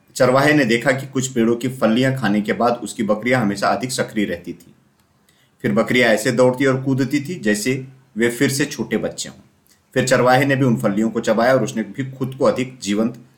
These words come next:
महसूस किया। चरवाहे ने अपने धार्मिक गुरु को उसके बारे में बताया। गुरु ने उन फलियों का काढ़ा बनाया और अपने शिष्यों को पीने को दिया।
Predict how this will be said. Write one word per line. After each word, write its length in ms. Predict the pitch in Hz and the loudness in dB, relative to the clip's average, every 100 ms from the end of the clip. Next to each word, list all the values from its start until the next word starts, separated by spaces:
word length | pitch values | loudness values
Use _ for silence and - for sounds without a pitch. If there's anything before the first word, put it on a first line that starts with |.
| _ | _
महसूस 420 | 113 110 104 95 - | -2 0 0 -6 -10
किया। 280 | 80 - - _ _ _ _ _ - | -14 -18 -20 _ _ _ _ _ -4
चरवाहे 340 | 139 143 156 165 | 2 4 4 4
ने 80 | |
अपने 200 | 151 131 | 2 2
धार्मिक 420 | 127 110 117 135 107 | 0 2 2 2 2
गुरु 160 | 120 | 0
को 120 | 127 | 0
उसके 200 | 110 - | -2 -2
बारे 220 | 104 98 98 | -2 -2 -2
में 140 | 87 | -6
बताया। 320 | 82 - - - _ _ | -8 -12 -16 -18 _ _
गुरु 240 | 95 107 113 | -4 0 4
ने 100 | 113 | 4
उन 100 | 110 | 2
फलियों 400 | 107 101 107 104 - _ - | 0 0 0 -4 -8 _ -8
का 80 | 104 | -6
काढ़ा 300 | - 104 127 | 0 2 2
बनाया 320 | 131 131 143 | 2 2 0
और 60 | |
अपने 180 | 110 101 | 0 -2
शिष्यों 360 | 98 98 - 113 | -8 -8 -6 -8
को 120 | - | -8
पीने 300 | - 95 87 | -8 -8 -8
को 120 | 85 | -12
दिया। 300 | 76 - - | -14 -16 -18